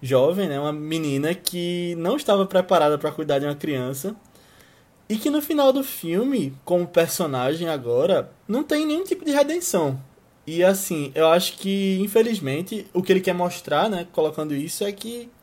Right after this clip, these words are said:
isso realmente acontece com muitas mulheres nessa situação, isso existe, mas, é, dá pena, de verdade, como tu falou. Talvez não uma pena do que fazem com ela, mas uma pena do que ela se tornou, né?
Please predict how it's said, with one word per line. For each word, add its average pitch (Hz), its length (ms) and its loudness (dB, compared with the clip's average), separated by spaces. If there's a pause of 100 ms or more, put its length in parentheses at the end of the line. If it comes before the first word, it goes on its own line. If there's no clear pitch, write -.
(600)
isso 185 180 -6
realmente 226 240 0
acontece 214 360 0
com - 80 -12
muitas 165 240 -4
mulheres 147 360 0
nessa 147 200 -12
situação, 156 480 -6
isso 135 180 -8
existe, 135 540 -8 (360)
mas, 143 1120 -4 (140)
é, 123 420 -16
dá 165 180 4
pena, 156 400 0
de 123 80 -8
verdade, 160 320 2
como 135 180 -6
tu 135 100 -12
falou. 151 340 -2 (340)
Talvez 190 360 8
não 226 580 2 (120)
uma 190 200 -2
pena 180 720 -2
do 156 160 -8
que 196 100 -6
fazem 170 380 2
com 170 200 -4
ela, 143 260 2
mas 180 200 -2
uma 202 120 -2
pena 202 200 -2
do 202 120 -4
que 208 120 -4
ela 208 160 0
se 214 160 -8
tornou, 185 320 0
né? 135 140 -8